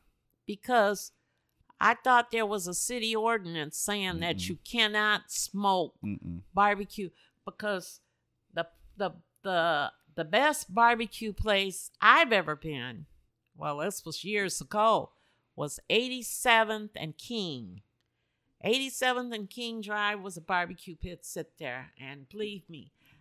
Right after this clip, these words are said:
Speaker 1: when I worked at
Speaker 2: Well, that's,
Speaker 1: seventy-ninth
Speaker 2: that's
Speaker 1: Street
Speaker 2: gone now.
Speaker 1: It is?
Speaker 2: Yeah.
Speaker 1: Well, I, when I used to work at seventy-nine,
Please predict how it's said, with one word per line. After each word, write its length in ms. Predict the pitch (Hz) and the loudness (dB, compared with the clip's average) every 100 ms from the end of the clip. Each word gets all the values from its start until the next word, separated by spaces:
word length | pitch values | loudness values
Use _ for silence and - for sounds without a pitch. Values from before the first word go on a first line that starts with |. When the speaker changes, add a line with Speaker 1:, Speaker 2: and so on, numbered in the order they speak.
| _ _ - | _ _ -10
Speaker 1:
when 160 | 151 | 0
I 180 | 160 269 | 6 8
worked 420 | 285 233 202 - | 8 6 4 0
at 40 | 165 | -4
Speaker 2:
Well, 20 | |
that's, 140 | 165 - | -4 -2
Speaker 1:
seventy-ninth 840 | 240 226 214 180 113 147 226 269 - - - | 4 4 4 2 6 8 6 4 -6 -14 0
Speaker 2:
that's 120 | - | 4
Speaker 1:
Street 120 | 185 165 | 6 6
Speaker 2:
gone 280 | 185 139 | 8 6
now. 240 | 107 87 104 - _ _ _ _ _ _ - | 4 -2 -6 -16 _ _ _ _ _ _ -6
Speaker 1:
It 120 | 180 | 0
is? 400 | 202 220 240 - | 4 4 0 -2
Speaker 2:
Yeah. 100 | 143 117 104 _ _ _ _ | -4 -6 -12 _ _ _ _
Speaker 1:
Well, 200 | 160 156 | 0 6
I, 280 | 175 180 - - _ _ - | 10 10 6 -2 _ _ -6
when 180 | 139 | 0
I 140 | 156 202 | 6 6
used 340 | 240 220 - | 4 -4 -6
to 60 | 190 | -4
work 260 | 190 175 | -2 -2
at 120 | 175 143 | -4 -4
seventy-nine, 880 | 196 180 156 151 170 196 151 131 | -2 0 -2 -2 0 2 0 -4